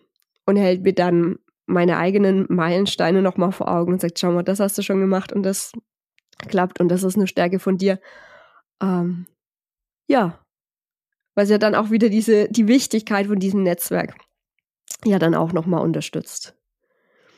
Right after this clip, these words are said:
Jetzt ist man als Führungskraft ja nicht alleine, ähm, im Berufsalltag, sondern man hat ja noch sein Team. Und so wichtig, wie die Resilienz für einen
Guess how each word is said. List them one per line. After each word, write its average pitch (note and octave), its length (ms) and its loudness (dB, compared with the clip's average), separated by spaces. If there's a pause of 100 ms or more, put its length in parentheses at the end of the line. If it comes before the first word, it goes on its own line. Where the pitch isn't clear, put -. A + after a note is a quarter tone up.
(440)
Jetzt G#3 180 2
ist C4+ 140 0
man E4 120 6
als A#3+ 180 2
Führungskraft D4+ 840 0
ja A#3 100 2
nicht A#3+ 280 0
alleine, A#3 580 0 (600)
ähm, A#3+ 540 0 (1040)
im A#3+ 120 2
Berufsalltag, C4 640 0 (160)
sondern C#4 380 4
man B3+ 140 2
hat G3 200 -2
ja A3 80 2
noch A3 140 0
sein B3+ 240 0
Team. G#3 320 2 (720)
Und F3+ 140 0
so F3+ 140 -2
wichtig, G3+ 440 -2 (480)
wie G#3 140 2
die A3 100 2
Resilienz G3+ 800 0
für - 240 -6
einen F#3 440 0